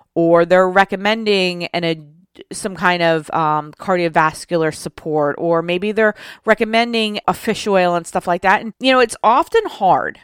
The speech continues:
to know what supplement to take. You know, I know what I'm looking for, and, you know, a, a lot of times I find my clients are just going to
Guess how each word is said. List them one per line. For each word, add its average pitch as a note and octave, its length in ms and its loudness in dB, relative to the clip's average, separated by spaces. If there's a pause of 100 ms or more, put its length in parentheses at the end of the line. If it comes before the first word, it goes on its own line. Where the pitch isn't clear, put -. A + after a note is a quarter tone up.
to B3 160 -6
know G#3 400 0
what F#3 460 2
supplement F3 680 -2
to E3+ 120 -14
take. - 420 -12
You G3 160 -8
know, F3 240 -2
I F#3+ 160 6
know B3 160 0
what A3+ 140 0
I'm G#3+ 180 0
looking B3+ 300 -6
for, C4 260 2
and, F#3 400 -2
you A3 220 -4
know, F#3 220 0
a, F3+ 40 4
a D#3+ 140 2
lot F#3 140 6
of F#3+ 60 -2
times G#3+ 300 -4
I G3 60 0
find F#3+ 400 -4
my F3+ 120 0
clients G3+ 420 -4
are F#3+ 80 -6
just F#3 240 -8
going F#3 380 0
to E3+ 500 -4